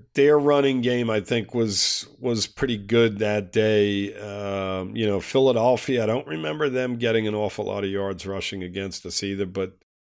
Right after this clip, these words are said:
it, it's neither here nor there. They've done a pretty damn good job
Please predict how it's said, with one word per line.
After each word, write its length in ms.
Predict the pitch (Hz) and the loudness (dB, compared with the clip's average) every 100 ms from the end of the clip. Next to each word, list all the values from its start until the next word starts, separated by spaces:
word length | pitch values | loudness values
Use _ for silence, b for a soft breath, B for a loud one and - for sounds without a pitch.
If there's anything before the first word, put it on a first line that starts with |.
| _ - | _ -2
it, 220 | 151 143 - | -2 -2 -2
it's 280 | 151 - | -2 0
neither 260 | 185 156 123 | 2 4 4
here 180 | 117 110 | 4 4
nor 160 | 104 101 | 4 4
there. 200 | 104 98 | 4 4
They've 280 | 123 135 | 2 2
done 180 | 147 147 | 2 2
a 60 | 117 | 2
pretty 300 | - 127 113 | 0 -2 0
damn 360 | 110 107 101 | 0 0 0
good 200 | 95 92 | 0 0
job 500 | 85 90 90 87 90 | 0 0 2 0 -6